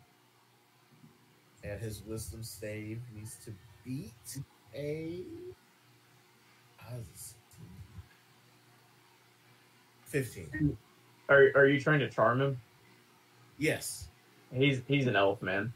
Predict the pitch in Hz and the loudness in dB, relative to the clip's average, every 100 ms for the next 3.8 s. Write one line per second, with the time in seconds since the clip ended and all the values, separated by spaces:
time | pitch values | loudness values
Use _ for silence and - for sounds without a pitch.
0 | - _ - _ _ _ _ _ _ _ | -12 _ -20 _ _ _ _ _ _ _
1 | _ - 110 104 101 101 104 139 160 160 | _ 4 8 8 8 6 4 0 -8 -8
2 | 170 - - - - 135 127 113 104 92 | -10 -12 -20 -20 -14 -8 -6 -6 -8 -10
3 | 85 76 - - - - 82 | -12 -16 -20 -20 -20 -20 -18